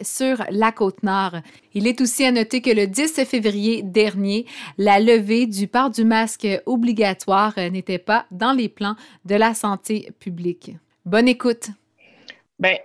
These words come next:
Speaker 2: au moment où on se parle, le protocole demeure le même. C'est-à-dire
Speaker 1: Ok.
Speaker 2: que si dans une maisonnée, il y a quelqu'un qui a, qui a des symptômes,
Speaker 1: Oui.
Speaker 2: cette personne-là reste en isolement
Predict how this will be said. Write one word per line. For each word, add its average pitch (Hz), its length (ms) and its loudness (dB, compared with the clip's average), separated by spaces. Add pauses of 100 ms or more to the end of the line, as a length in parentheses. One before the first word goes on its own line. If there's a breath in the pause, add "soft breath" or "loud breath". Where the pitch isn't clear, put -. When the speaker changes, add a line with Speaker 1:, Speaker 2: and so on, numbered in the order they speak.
Speaker 2:
au 170 100 2
moment 180 260 4
où 233 120 6
on 196 120 4
se - 160 -8
parle, 180 320 0
le 160 80 -2
protocole 165 560 -6
demeure 147 340 0
le 139 160 -6
même. 139 340 -6
C'est-à-dire 196 500 -2
Speaker 1:
Ok. - 80 -10
Speaker 2:
que 160 260 -2 (120)
si - 280 -8
dans 165 200 0
une 151 360 -2
maisonnée, 156 720 -4 (200)
il 139 100 -4
y 139 40 4
a 139 80 0
quelqu'un 165 720 -4 (100)
qui 156 260 -4
a, 147 340 -2 (520)
qui 180 140 0
a 202 100 4
des 202 160 2
symptômes, 147 520 -8 (880)
Speaker 1:
Oui. 180 60 -6
Speaker 2:
cette 165 200 0
personne-là 160 720 0
reste 160 400 0
en 190 100 0
isolement 147 580 0